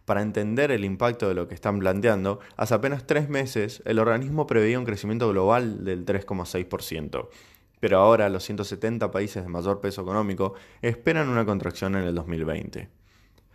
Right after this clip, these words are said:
Los mercados emergentes en general, según el informe, caerán el dos coma cuatro por ciento y América del Sur el cinco por ciento. Dentro de la región, el que saldrá menos perjudicado será Paraguay, con una recesión del uno por ciento.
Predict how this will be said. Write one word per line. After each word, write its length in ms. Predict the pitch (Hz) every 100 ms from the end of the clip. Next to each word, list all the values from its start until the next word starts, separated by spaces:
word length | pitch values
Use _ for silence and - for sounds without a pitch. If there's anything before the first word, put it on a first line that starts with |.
| _ -
Los 160 | 131
mercados 400 | 135 135 185 170
emergentes 680 | 127 104 139 143 151 120 101
en 100 | 90
general, 460 | - 85 90 120 120
según 240 | 90 95
el 100 | 87
informe, 480 | 87 113 123 127 98 - -
caerán 480 | - 117 120 156 175
el 200 | 120 107
dos 180 | 110 151
coma 220 | - 123
cuatro 240 | 104 113 101
por 100 | 104
ciento 440 | - 127 110 110
y 80 | 120
América 360 | 123 151 147 113
del 120 | 104
Sur 320 | - 120 -
el 160 | 113 98
cinco 420 | - 147 131 92
por 140 | 85
ciento. 480 | - 85 80 - - _ _ _ _ -
Dentro 380 | 120 156 170 120
de 60 |
la 120 | 101
región, 400 | 95 90 123 131 -
el 240 | 107 101
que 140 | 107
saldrá 360 | 104 110 117 117
menos 260 | 104 131 135
perjudicado 600 | 110 101 98 92 117 135
será 280 | - 95 92
Paraguay, 460 | - 95 104 98 - - - -
con 140 | 156
una 100 | 185
recesión 480 | 156 135 117 113 110
del 140 | 104
uno 160 | 95 92
por 120 | 90
ciento. 440 | - 78 - -